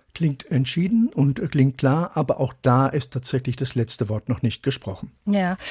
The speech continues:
Speaker 2: kommen wir abschließend noch kurz auf einen anderen Punkt. Kommende Woche könnte nach vielen Verschiebungen das Kabinett das neue Heizungsgesetz beschließen.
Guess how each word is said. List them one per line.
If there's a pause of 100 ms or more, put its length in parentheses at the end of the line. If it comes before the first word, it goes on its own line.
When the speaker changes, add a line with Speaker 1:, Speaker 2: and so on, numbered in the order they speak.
(120)
Speaker 2:
kommen
wir
abschließend
noch
kurz
auf
einen
anderen
Punkt.
Kommende
Woche
könnte
nach
vielen
Verschiebungen
das
Kabinett
das
neue
Heizungsgesetz
beschließen.